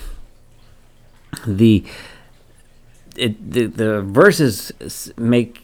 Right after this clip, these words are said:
are, are pre-, very clear that the purpose of this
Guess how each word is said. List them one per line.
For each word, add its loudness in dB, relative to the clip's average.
are, -2
are 0
pre-, 4
very 8
clear 6
that -2
the 0
purpose 4
of -2
this -2